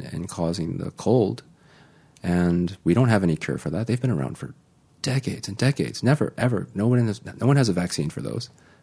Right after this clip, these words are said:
So, uh, yeah, I, I mean, I hope it's not too late to, to, like, you know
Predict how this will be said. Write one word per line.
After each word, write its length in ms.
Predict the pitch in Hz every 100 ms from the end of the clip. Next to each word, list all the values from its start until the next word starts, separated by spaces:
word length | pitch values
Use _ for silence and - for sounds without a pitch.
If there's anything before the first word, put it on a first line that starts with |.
| _ _ _ _ _
So, 460 | - - 82 80 80
uh, 380 | 76 - 50 - - _ _ - - - - _ _ _ _ _ _ _ _ _ _ _ _ _ _ _ _ _ _ _ _ _ _ _ _ _ -
yeah, 260 | 107 113 - - -
I, 200 | 76 82 - - -
I 40 |
mean, 340 | 101 98 98 101 _ - -
I 60 | 95
hope 160 | 131
it's 160 | 127 -
not 160 | 117 -
too 140 | 104
late 240 | 104 92 - _ - _ _ _
to, 200 | - 87 - -
to, 180 | 95 85
like, 360 | 85 76 - - _ _ _ _ _ _ _ _ _
you 100 | 76
know 140 | 73